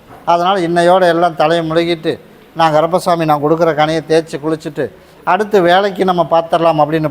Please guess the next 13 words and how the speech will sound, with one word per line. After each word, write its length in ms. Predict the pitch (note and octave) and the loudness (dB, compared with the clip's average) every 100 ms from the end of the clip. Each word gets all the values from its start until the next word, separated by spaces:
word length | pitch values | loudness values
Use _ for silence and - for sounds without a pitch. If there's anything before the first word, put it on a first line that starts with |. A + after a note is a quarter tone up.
| D3 | -2
பார்த்தோம் 240 | D#3 D#3 | -2 -2
அப்படின்னா 320 | C#3 C#3+ D3+ A#3 - - _ - | -4 -4 -4 -6 -8 -20 _ -6
நீ 80 | F3 E3 | -2 0
நிரந்தரமா 460 | E3 F#3 F3+ F3 G3 D#3 | 0 2 2 2 2 0
இப்போதைக்கு 440 | - F3 F3+ F#3 E3+ | 0 0 0 0 2
இதை, 120 | D#3+ D3 | 2 2
இதே 140 | E3 F3+ | 0 0
வேலைக்கு 280 | E3 D#3 D3 B2 | 0 -2 -6 -4
போ. 80 | C#3+ - - _ _ _ - | -4 -4 -12 _ _ _ -4
கொஞ்ச 260 | F#3 F#3+ F3+ | -2 0 0
நாள்ல 200 | F3+ G#3 F#3+ | 0 2 2
ஒரு 80 | F3 E3+ | 2 0
ஆடி 180 | F#3+ | 2